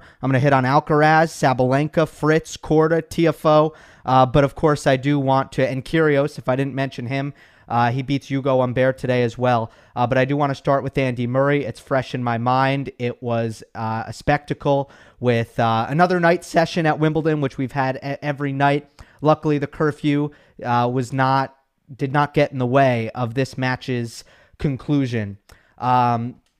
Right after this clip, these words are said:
but yeah, let's start with Andy Murray and Oscar Otta. First of all, it's, uh, it reminded me of a couple of matches that we've seen from Andy Murray post-hip,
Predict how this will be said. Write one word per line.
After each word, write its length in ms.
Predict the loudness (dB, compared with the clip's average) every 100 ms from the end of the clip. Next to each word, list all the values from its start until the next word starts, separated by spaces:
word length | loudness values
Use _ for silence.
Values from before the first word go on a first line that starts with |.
| _ _ -16 -8
but 160 | -4
yeah, 140 | -2 0
let's 220 | -2 -4
start 280 | 0 0 2
with 300 | 2 0 -2
Andy 300 | -6 -6 -4
Murray 420 | -2 -2 -2 -4
and 180 | -6 -4
Oscar 380 | -6 -6 -6
Otta. 500 | -4 -4 -6 -6 -6 -8 _ _ _ _ _
First 380 | 4 4 4 2
of 100 | 6
all, 560 | 8 6 4 0 -8 _ _ _ _ _ _ _ -6
it's, 360 | -4 -4 0
uh, 200 | 2 4 2
it 120 | -2
reminded 600 | -2 0 0 0 -2 -2
me 260 | 0 0 0
of 140 | 0
a 60 | -2
couple 360 | -2 -2 -2
of 100 | -4
matches 440 | -2 -4 -4 -8 -6
that 160 | -6
we've 180 | -6 -8
seen 380 | -8 -4 -4 -4
from 220 | -6 -6
Andy 340 | -4 -4 -4 -4
Murray 300 | -2 -2 -2
post-hip, 800 | -2 -2 -2 -8 -8 -8 -6